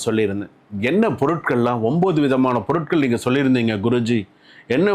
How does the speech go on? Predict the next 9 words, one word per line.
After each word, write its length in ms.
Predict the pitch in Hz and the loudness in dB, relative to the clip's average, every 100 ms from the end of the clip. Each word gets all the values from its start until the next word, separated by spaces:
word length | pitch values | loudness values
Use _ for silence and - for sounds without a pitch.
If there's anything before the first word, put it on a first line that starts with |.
| 147 | 2
ஒன்பது 300 | 135 135 131 120 | 2 2 2 2
விதமான 340 | 120 120 113 101 | 2 2 0 -2
பொருட்கள் 380 | 123 123 135 120 | -4 -2 -2 0
எங்களுக்கு 300 | 107 101 92 | -2 -4 -4
சொல்லுங்க. 280 | 113 107 101 - - _ - | -2 -2 -6 -14 -20 _ -4
வியாழக்கிழமையில 720 | 110 117 127 120 107 98 101 113 | 0 0 0 0 0 0 0 -2
சுக்கிரஹோரையில 680 | 131 120 139 113 104 98 110 117 | -4 0 0 2 0 0 -2 0
வாங்கக்கூடிய 500 | 117 127 113 107 104 95 | 0 0 0 0 0 0
பொருட்கள், 340 | 113 113 123 | -4 -2 -4